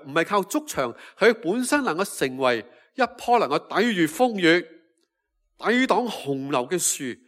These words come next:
並且不斷自己去成長嘅。好多啟發，好多空間畀佢發揮嘅，呢種係一種嘅講道方法。兩種都有好處，不過呢，我另外創一種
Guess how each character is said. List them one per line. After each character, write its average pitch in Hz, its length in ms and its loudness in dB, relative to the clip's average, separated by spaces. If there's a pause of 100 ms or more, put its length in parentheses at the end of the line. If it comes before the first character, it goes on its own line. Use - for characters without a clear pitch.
(160)
並 165 180 0
且 226 120 2
不 262 200 -2
斷 170 320 -6
自 - 140 -12
己 147 120 -12
去 170 260 -2
成 101 420 -8
長 113 320 -4
嘅。 - 80 -10 (540)
好 - 160 0
多 277 160 4
啟 226 400 -2
發， 202 220 0
好 160 120 -6
多 226 80 -2
空 240 380 -4
間 247 100 4
畀 226 120 2
佢 202 100 4
發 175 240 2
揮 202 280 0
嘅， 139 140 -4 (600)
呢 185 120 0
種 170 140 -4
係 131 60 0
一 - 20 -4
種 151 140 -4
嘅 135 100 0
講 107 180 -4
道 110 100 -4
方 113 220 -8
法。 92 180 -12 (800)
兩 226 320 4
種 269 160 -2
都 285 100 4
有 226 80 8
好 165 180 2
處， 185 220 -2 (960)
不 208 100 2
過 165 140 2
呢， 180 100 4 (920)
我 143 100 -6
另 123 180 -6
外 120 80 -2
創 135 260 -6
一 147 60 -6
種 123 340 -10